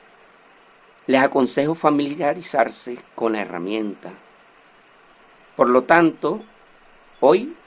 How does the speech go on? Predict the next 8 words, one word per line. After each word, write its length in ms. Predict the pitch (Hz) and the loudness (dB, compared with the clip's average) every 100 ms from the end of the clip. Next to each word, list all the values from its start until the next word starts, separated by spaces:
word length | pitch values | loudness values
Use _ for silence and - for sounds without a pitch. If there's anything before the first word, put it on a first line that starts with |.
| _ _ - | _ _ -20
vamos 600 | 120 104 120 131 139 - _ _ _ _ _ _ _ _ 104 | -10 2 2 2 -4 -10 _ _ _ _ _ _ _ _ 0
a 140 | 104 | 0
realizar 680 | 107 151 127 - 110 113 - _ _ _ _ _ _ _ _ _ _ _ 135 | 0 -2 -2 -2 0 -2 -8 _ _ _ _ _ _ _ _ _ _ _ -4
una 760 | 139 147 160 165 165 160 - 156 | -2 2 2 4 4 0 -2 -8
exploración 1080 | - _ 156 156 151 - 123 117 113 110 - _ _ _ _ _ _ _ _ _ _ _ _ _ _ _ - 113 | -10 _ 2 4 2 -2 0 2 0 -6 -16 _ _ _ _ _ _ _ _ _ _ _ _ _ _ _ -20 0
de 160 | 123 117 | 2 4
las 760 | 113 107 104 101 - - - _ _ _ _ _ _ _ _ _ _ - | 4 4 4 2 -4 -12 -14 _ _ _ _ _ _ _ _ _ _ -14
distintas 1120 | 113 - - 160 170 170 - 165 170 - - | -12 -12 -8 0 0 -2 -4 -4 -6 -12 -14